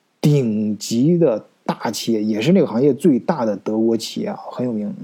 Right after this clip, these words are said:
这个名字我就不便在节目里面说了。啊，他是搞工业设计的。啊，他那次就给我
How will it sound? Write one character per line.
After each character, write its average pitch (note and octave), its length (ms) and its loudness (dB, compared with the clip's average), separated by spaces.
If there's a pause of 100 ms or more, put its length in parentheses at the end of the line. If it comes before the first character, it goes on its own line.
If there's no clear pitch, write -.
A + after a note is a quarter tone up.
(160)
这 A2+ 120 -6
个 G#2+ 220 -4
名 G#2+ 280 -2
字 D#3 80 4
我 G#2+ 140 0
就 G2 60 -6
不 G2 120 -8
便 A2+ 200 0
在 G#2+ 100 -2
节 G#2+ 140 -4
目 A2 80 -2
里 G#2+ 60 -2
面 G#2 80 -6
说 B2+ 200 0
了。 A#2+ 160 -4 (520)
啊， - 80 -8
他 C3 160 2
是 C3 120 4
搞 G#2 380 0
工 C#3+ 240 2
业 D3+ 180 4
设 D#3+ 260 2
计 A2 140 -4
的。 - 120 -10 (500)
啊， - 160 -8 (160)
他 - 300 -2
那 A#3 120 4
次 C#3 160 2
就 B2+ 160 4
给 A#2 80 0
我 A2+ 280 2